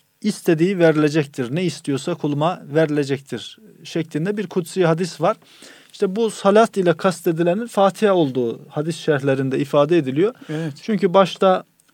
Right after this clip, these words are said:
Speaker 1: işte Allah'a hamd ediliyor. Elham-, Besmele'den sonra işte Allah, Rahman, Rahim isimleri, Allah'a hamd, Er-Rahman, Er-Rahim, Maliki Yevmiddin gününün sahibi olması,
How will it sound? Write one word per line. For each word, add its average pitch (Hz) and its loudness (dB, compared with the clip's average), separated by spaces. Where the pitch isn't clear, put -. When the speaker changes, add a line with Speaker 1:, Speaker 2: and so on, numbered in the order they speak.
Speaker 1:
işte - -12
Allah'a 170 6
hamd 170 2
ediliyor. 147 2
Elham-, 151 -2
Besmele'den 147 0
sonra 135 2
işte 127 -6
Allah, 135 2
Rahman, 139 2
Rahim 139 0
isimleri, 131 -4
Allah'a 139 0
hamd, 147 0
Er-Rahman, 147 -2
Er-Rahim, 139 0
Maliki 156 4
Yevmiddin 151 4
gününün 147 0
sahibi 143 2
olması, 135 0